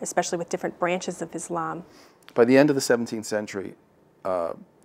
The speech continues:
Speaker 2: intelligent Catholics and Protestants said, "Why do we have to keep shooting at one another?" And fi-, and that's, it's out of those questions that the Enlightenment really ar-, arises. Um,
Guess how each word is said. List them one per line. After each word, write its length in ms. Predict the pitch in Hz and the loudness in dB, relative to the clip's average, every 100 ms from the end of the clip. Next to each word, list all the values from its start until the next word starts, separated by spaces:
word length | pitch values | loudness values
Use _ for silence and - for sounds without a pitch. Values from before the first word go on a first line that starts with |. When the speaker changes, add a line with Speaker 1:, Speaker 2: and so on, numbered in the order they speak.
| _ _ - - | _ _ -18 -8
Speaker 2:
intelligent 760 | 113 101 - 120 123 117 107 | -8 -2 6 8 8 6 -6
Catholics 480 | - 110 98 104 - | -2 -2 -2 -6 -8
and 100 | 95 | -10
Protestants 560 | 95 92 90 - 80 - | -4 -4 -4 -10 -16 -8
said, 240 | 95 87 | -8 -6
"Why 140 | 98 | -8
do 80 | 98 | -8
we 80 | 92 | -10
have 160 | 90 - | -14 -18
to 80 | |
keep 160 | - 85 | -20 -20
shooting 300 | - 95 87 | -12 -10 -10
at 180 | 78 - | -14 -16
one 120 | 82 | -16
another?" 340 | 80 78 - - _ _ _ _ _ _ _ _ - | -16 -18 -20 -20 _ _ _ _ _ _ _ _ -12
And 160 | 95 90 | -12 -6
fi-, 240 | 101 98 | -4 -4
and 180 | 101 95 | -6 -2
that's, 280 | 104 101 - - | -2 -2 -6 -10
it's 180 | 98 - | -10 -2
out 220 | 120 151 | 6 8
of 140 | 135 101 | 8 8
those 220 | 117 113 | 6 6
questions 640 | - 113 107 - 82 80 - | 2 2 2 -4 -12 -12 -6
that 260 | 98 87 - _ _ _ _ _ | -4 -4 -10 _ _ _ _ _
the 280 | 101 95 87 - | -8 -6 -8 -10
Enlightenment 560 | 95 104 104 87 87 | 0 0 0 -6 -10
really 260 | 92 90 82 | -8 -6 -6
ar-, 260 | 76 - - | -10 -12 -10
arises. 720 | 78 85 90 90 - - - _ _ _ _ _ | -8 -6 -6 -8 -12 -16 -18 _ _ _ _ _
Um, 420 | 104 98 92 85 | 0 0 0 -4